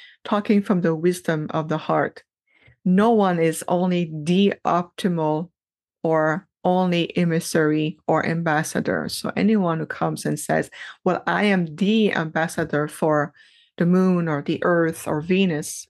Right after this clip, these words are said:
I would say, "Okay, you represent a group and there's more than one."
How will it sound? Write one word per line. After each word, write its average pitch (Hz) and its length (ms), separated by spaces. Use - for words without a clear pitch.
I - 60
would - 200
say, 160 320
"Okay, 208 380
you 196 220
represent 196 800
a 165 100
group 170 500
and 165 380
there's 170 360
more 165 300
than 151 240
one." 151 320